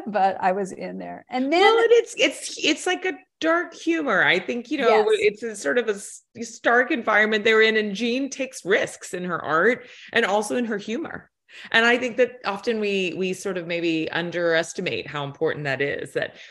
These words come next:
Speaker 2: when you can, you know, say something that's like a slightly creepy joke about, you know, eating your, the child you're raising, eating her, the ventricles of her heart.
Speaker 1: Mm-hmm.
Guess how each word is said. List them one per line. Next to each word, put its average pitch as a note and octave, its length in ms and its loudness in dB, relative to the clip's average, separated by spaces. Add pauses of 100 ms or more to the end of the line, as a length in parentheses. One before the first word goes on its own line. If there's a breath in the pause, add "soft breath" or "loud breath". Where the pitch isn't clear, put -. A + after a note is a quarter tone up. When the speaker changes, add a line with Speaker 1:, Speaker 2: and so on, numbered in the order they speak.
(120)
Speaker 2:
when F#3 180 2
you F3 220 -2
can, F#3+ 160 -4
you F3 100 -4
know, D3+ 180 -2 (440)
say A3 320 4
something F#3+ 260 -2
that's E3+ 180 -6
like F3+ 140 -4
a F#3 60 -2
slightly F#3 360 0
creepy G3+ 300 -8
joke F3 320 0
about, D#3 260 -2
you E3+ 60 -6
know, D#3 160 -4
eating D#3+ 320 -6
your, D3 340 -4
the E3+ 60 -8
child D3 420 -2
you're C#3 120 -8
raising, D3 380 0
eating D#3 240 -8
her, D3+ 320 -8
the D3 60 -10
ventricles D3 480 -4
of C#3+ 120 -8
her C3+ 160 -16
heart. C#3 320 -2
Speaker 1:
Mm-hmm. - 80 -18